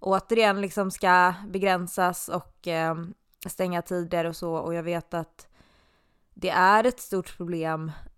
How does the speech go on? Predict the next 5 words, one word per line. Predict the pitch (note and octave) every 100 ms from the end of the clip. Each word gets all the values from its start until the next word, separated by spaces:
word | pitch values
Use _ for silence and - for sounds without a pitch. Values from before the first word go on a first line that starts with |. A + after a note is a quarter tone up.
| _
eh, | - E3 D#3+ E3 D#3 - -
att | D3+ -
liksom | F3 - E3+ E3 D#3 - - - _ _ _ _ _ _ _ -
vi | F#3
s-, | F3+ -